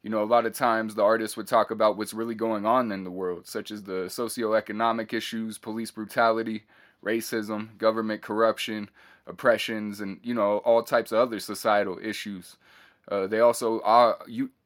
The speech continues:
they also usually offered a positive and uplifting, they also usually offered a positive and uplifting message into those songs. So that's really what I gravitated to and what I always related to and felt like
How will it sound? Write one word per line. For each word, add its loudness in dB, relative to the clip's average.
they 2
also 2
usually -2
offered 2
a 0
positive 4
and -6
uplifting, -2
they 2
also 4
usually -2
offered 4
a -4
positive 4
and -2
uplifting -4
message -2
into -6
those -4
songs. -6
So -6
that's 0
really -2
what -4
I 4
gravitated -4
to -6
and -6
what -2
I 2
always -4
related -6
to -8
and -10
felt -2
like -6